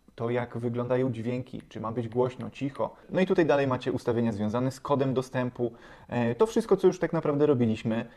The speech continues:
e, więc, e, tutaj ponownie możecie to wszystko sobie ustawić. Ustawienia dotyczące konkretnych aplikacji.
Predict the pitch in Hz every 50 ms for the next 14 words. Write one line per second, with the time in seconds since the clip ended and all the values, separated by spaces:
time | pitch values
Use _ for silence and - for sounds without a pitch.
0 | - - _ - 120 123 120 117 117 113 - - 127 120 120 117 147 143 139 131
1 | - 127 123 123 120 127 123 120 117 120 117 - 113 - 117 - - 117 - 123
2 | 113 - 117 117 120 - - - - 147 143 139 131 131 127 - - - 139 -
3 | - 131 123 127 123 120 110 95 107 - 120 - - 127 127 - - 131 - -
4 | - - - - - 147 139 - 156 151 151 151 151 147 - - _ - 143 143
5 | - 147 147 147 - 139 143 139 139 - - - 131 131 123